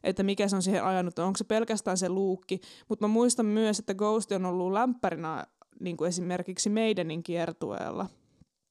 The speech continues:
Et ky-, et kai se on vähän niinku sitäkin kautta, että missä viitekehyksessä se on esiintynyt, niin varmaan sitä kautta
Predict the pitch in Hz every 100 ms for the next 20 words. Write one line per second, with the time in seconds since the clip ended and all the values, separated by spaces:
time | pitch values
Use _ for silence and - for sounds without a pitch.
0 | _ _ _ - - - - - - _
1 | _ _ _ _ _ _ _ _ _ _
2 | - - - - - 202 - 214 - _
3 | - _ _ _ _ _ 202 - 202 196
4 | 208 208 214 202 208 202 208 196 190 -
5 | 196 190 190 185 180 175 - 185 180 175
6 | 170 175 175 170 165 175 175 160 175 175
7 | 165 147 143 151 151 143 165 175 170 170
8 | 156 170 -